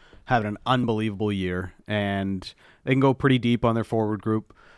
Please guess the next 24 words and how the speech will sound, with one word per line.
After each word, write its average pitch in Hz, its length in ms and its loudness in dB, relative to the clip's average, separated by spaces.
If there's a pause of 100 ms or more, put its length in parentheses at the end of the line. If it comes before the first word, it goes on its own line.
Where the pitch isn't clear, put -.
(100)
They 113 120 0
have 123 160 4
four 127 240 2
lines. 104 600 -2
Rick 131 180 0
Tocchet's, - 800 0
uh, 107 420 2
mentioned 120 380 0
how 110 180 2
he 110 520 0
loves 120 280 4
the 120 120 2
idea 110 300 2
of 110 80 -2
having 117 240 0
four 117 240 -2
lines 110 300 2
and 110 80 -4
being 120 140 2
able 120 120 0
to 120 80 -2
roll 113 220 2
through 117 300 2
them. 110 360 2